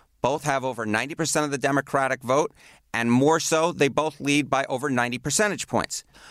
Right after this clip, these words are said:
But it is among independents and among Republicans where Joe Biden is doing double digits better than Elizabeth Warren is.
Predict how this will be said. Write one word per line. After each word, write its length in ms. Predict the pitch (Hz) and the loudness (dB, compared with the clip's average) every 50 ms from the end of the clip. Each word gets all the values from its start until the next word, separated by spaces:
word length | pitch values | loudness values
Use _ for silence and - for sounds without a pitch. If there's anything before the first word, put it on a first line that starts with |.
| - - | -6 -2
But 140 | - 151 156 | -2 0 2
it 80 | 170 151 | 2 2
is 120 | 139 - | 2 2
among 260 | 147 151 143 135 131 - | 2 2 2 0 0 -2
independents 720 | - 196 220 247 - - 214 196 180 156 156 170 180 180 - - - - - | -2 -2 0 0 0 0 -2 -2 -2 -2 -4 -4 -4 -6 -8 -10 -12 -8 -6
and 100 | 131 143 | -4 -2
among 220 | 147 143 135 131 | -2 -2 -4 -4
Republicans 640 | 120 120 - - 214 208 208 185 - 156 147 151 - - - - - | -6 -6 -2 0 0 0 -2 -2 -2 -2 -2 -2 -2 -6 -12 -6 -2
where 140 | - 143 131 | 0 0 0
Joe 260 | 110 131 156 175 185 | 2 2 2 2 2
Biden 320 | - - 151 151 156 151 | 2 0 0 0 0 0
is 160 | 147 139 117 | 0 -2 0
doing 400 | - 151 143 143 135 - - 110 - | 0 0 2 2 2 0 -4 -2 0
double 280 | 156 165 185 - 208 | 0 0 2 0 -4
digits 440 | 156 123 - 165 170 - 156 - - | -4 -2 0 0 0 0 -4 -6 -8
better 380 | - - 151 156 160 135 143 123 | -4 0 0 0 0 0 -2 -2
than 160 | 135 135 135 | -2 -2 0
Elizabeth 420 | 127 127 127 117 120 127 123 - | 0 0 0 0 0 -2 -4 -2
Warren 340 | 135 156 202 214 202 170 135 | 0 2 2 4 2 2 0
is. 180 | 101 78 - | -2 -6 -8